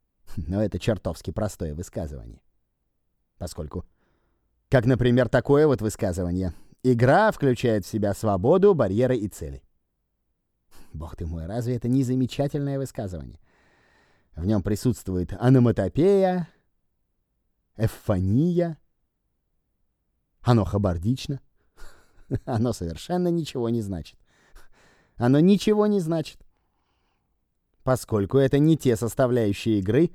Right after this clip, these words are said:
с помощью которых можно добиться результатов. Так что если мы просто говорим: «Что ж, предоставьте им больше игры», то это сработает лишь в том случае, если вы скажете это саентологу, который знает, из каких компонентов состоит игра.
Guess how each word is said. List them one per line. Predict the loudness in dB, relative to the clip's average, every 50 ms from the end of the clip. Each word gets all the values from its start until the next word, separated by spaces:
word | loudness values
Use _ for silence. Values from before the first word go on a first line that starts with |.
| -6 _ _ _ _
с | -14 -4
помощью | 0 2 2 2 0 -2 -2 -2
которых | -2 -2 0 0 0 0 0 0
можно | 0 2 2 2 2 2 0 0 0
добиться | 2 2 2 0 -2 -4 -4 -4
результатов. | -4 -4 -2 -4 -4 -4 -4 -4 -6 -6 -10 _ -20 _ _ _ _ _ _ _ _ _ _ _ _ _ _ _ _ _ _ _ _ _ _ _ _ _ _ _ _ _ _ _
Так | 0 0 0 0
что | 0 0
если | 0 2 4 2 2 2 2 0
мы | 0 0 0 -2
просто | -2 -4 -4 -2 -4
говорим: | -2 0 0 2 2 2 0 0 -2 -6 -10 _ _ _ _ _ _ _ _
«Что | -10 -4 -2 -2 -2
ж, | -2 -6 -14 -10 -4
предоставьте | -2 0 0 2 0 -2 -2 0 -2 -2 -2 -2 -2 -2
им | -2 0
больше | 0 -2 -2 -2 -4 -6 -6 -6
игры», | -4 -2 0 2 2 2 0 -2 -6 -14 _ _ _ _ -8
то | -6 -6
это | -4 -6 -6
сработает | -4 -4 -2 -2 -2 -2 -2 -2 -2 -2 -2
лишь | -2 -2 -4 -4
в | -4
том | -4 -4 -4 -4
случае, | -4 -4 -4 -4 -2 -2 -2 -2
если | -2 -4 -4 -6
вы | -4 -4 -6
скажете | -6 -4 -4 -4 -4 -4 -6 -6 -6
это | -6 -6 -8
саентологу, | -8 -8 -6 -6 -4 -2 0 0 2 2 2 0 0 -2 -2 -4 -8
который | -6 -4 -4 -2 -2 -2 -2
знает, | -4 -4 -4 -4 -2 -2 0 -2 -2 -4
из | -6 -8 -10
каких | -10 -8 -8 -8 -6
компонентов | -4 -4 -2 -2 -2 -2 -2 -2 0 0 0 -2 -2 -4 -8
состоит | -8 -10 -10 -8 -8 -8 -6 -6 -6
игра. | -6 -4 -4 -4 -6